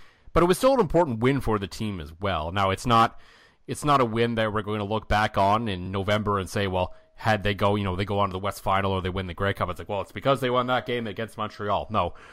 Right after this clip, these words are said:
but I think ultimately a loss in this game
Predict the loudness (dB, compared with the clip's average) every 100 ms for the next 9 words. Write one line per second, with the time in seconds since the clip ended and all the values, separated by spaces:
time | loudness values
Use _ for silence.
0 | 0 6 6 6 -2 _ _ _ _ _
1 | -16 -16 -20 -20 -20 _ _ -4 0 2
2 | 2 6 6 6 0 0 0 0 -2 -6
3 | -12 _ _ _ 0 2 4 6 6 2
4 | -6 -4 -2 -2 -4 -4 -6 -6 -6 -8